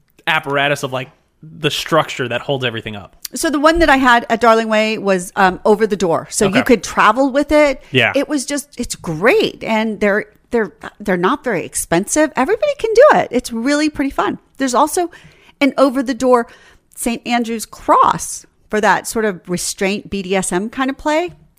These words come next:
Speaker 2: Oh my goodness. I had, um, a couple a few weeks ago who got it, and the messages, in fact, they sent me a picture of it af-, afterwards. I get the greatest pictures from my clients and stuff,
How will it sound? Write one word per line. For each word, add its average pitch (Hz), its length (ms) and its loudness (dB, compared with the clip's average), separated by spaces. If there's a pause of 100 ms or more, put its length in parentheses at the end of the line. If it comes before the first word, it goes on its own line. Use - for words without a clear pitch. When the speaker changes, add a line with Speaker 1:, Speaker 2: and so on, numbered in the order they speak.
(100)
Speaker 2:
Oh 214 160 2
my 175 240 -2
goodness. 208 640 -6
I 196 120 -8
had, 190 340 -4
um, 180 320 -8
a - 100 -8
couple 196 280 -6
a 190 60 -4
few 190 200 -10
weeks 202 240 -8
ago 170 260 -4
who 170 160 -10
got 156 240 -2
it, 151 220 -4
and 151 320 -6 (520)
the 202 80 0
messages, 214 440 0 (300)
in 185 140 -14
fact, 190 180 -2
they 180 100 -6
sent 180 220 -6
me 160 60 -6
a 156 60 -6
picture 165 360 -8
of 143 160 0
it 294 200 4
af-, - 340 -2
afterwards. 175 480 -2
I 285 80 -2
get 302 160 -4
the 208 60 -4
greatest 165 340 -6
pictures 147 340 -8
from - 160 -12
my 92 100 -12
clients - 400 -12
and 160 180 -10
stuff, - 220 -12